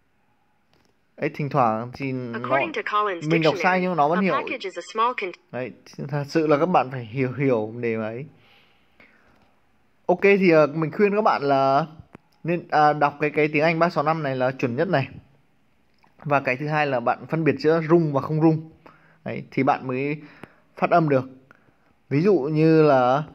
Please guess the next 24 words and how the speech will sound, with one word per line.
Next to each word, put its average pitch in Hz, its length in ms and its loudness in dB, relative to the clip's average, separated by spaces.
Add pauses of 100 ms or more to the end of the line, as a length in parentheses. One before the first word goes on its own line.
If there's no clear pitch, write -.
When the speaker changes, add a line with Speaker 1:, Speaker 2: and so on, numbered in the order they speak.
(480)
Speaker 1:
ginger 156 500 4
mà 127 180 0
bạn, 135 280 -2
bạn 131 180 -4
không 180 240 0
rung 185 200 4
ấy, - 260 -2
thì 135 100 -4
là 127 160 2
bạn 127 200 0
nào 127 160 2
sẽ 156 120 -2
đọc 151 160 0 (120)
ginger. 180 400 4 (440)
Ví 139 80 -2
dụ 143 220 4
nó 135 140 2
không 170 140 -4
hiểu 127 180 0
này. 117 100 -10 (240)
Ok 170 120 -2
Google. 151 400 4 (1300)
Ginger. 196 500 2 (1700)
Đấy, 123 240 -2